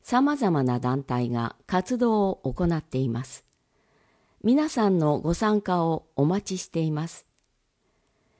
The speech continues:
分類、教室団体名を読みます。コーラス、歌、四つあります。一、市民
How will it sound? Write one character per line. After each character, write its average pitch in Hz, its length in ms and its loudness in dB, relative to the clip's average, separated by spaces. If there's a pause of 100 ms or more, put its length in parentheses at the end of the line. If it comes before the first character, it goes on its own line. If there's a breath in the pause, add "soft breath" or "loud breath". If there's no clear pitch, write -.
(240)
分 240 380 4
類、 202 360 2 (560)
教 294 240 2
室 - 300 -6
団 226 240 0
体 190 300 0
名 113 340 -2 (160)
を 120 140 -2
読 113 180 -2
み 139 160 0
ま 127 140 -4
す。 - 240 -16 (1500)
コ 302 240 4
ー - 20 4
ラ 123 160 0
ス、 - 340 -8 (280)
歌、 135 420 -4 (720)
四 202 160 4
つ 269 260 -2
あ 262 120 4
り 233 120 0
ま 220 160 2
す。 - 200 -16 (1500)
一、 208 500 -4 (300)
市 - 240 -2
民 175 340 4